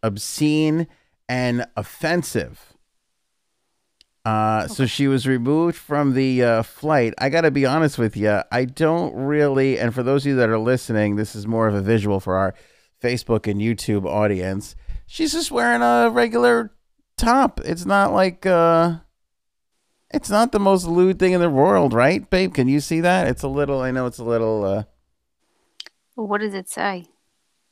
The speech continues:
Speaker 1: That's her, that's her top right there. She looks like she's wearing a bikini top.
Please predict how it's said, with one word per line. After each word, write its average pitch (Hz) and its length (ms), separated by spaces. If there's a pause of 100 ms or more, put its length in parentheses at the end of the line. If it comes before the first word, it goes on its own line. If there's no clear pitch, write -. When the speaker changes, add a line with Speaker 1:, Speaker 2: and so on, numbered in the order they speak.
(520)
Speaker 1:
That's 175 280
her, 185 260
that's 190 240
her 208 100
top 190 320
right 190 160
there. 175 220
She 214 160
looks 214 200
like 196 140
she's 196 180
wearing 185 320
a 175 60
bikini 165 480
top. - 300